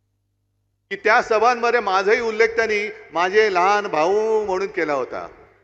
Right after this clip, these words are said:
अरे मग लहान भाऊ होतो, तर मग नातं का तोडलत? बरं, कोणत्या भाषेत तुम्ही बोलताय? तुम्ही दहा वर्ष काय केलं ते सांगा. अजूनही ह्यांच्या मानगुट्टीवरती, म्हणजे मुनगट्टीवर नाही, तो वेगळा,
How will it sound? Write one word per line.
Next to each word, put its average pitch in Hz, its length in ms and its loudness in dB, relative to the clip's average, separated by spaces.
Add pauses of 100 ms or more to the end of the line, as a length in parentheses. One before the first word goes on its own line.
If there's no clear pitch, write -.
(1700)
अरे 160 120 -6
मग 202 100 -2
लहान 185 380 2
भाऊ 190 260 4
होतो, 185 600 -2 (880)
तर 165 40 -16
मग 180 100 -8
नातं 185 280 0
का 233 140 0
तोडलत? 170 480 2 (1900)
बरं, - 100 4
कोणत्या 277 440 4
भाषेत 240 280 2
तुम्ही 220 220 -2
बोलताय? 160 600 -4 (1300)
तुम्ही 160 200 -2
दहा 180 280 6
वर्ष 240 220 4
काय 226 260 2
केलं 214 220 2
ते 214 160 2
सांगा. 156 500 -2 (1080)
अजूनही 165 440 0
ह्यांच्या 240 320 2
मानगुट्टीवरती, 220 840 -2
म्हणजे 208 160 -2
मुनगट्टीवर 220 600 0
नाही, 220 160 -2
तो 214 140 -2
वेगळा, 214 320 2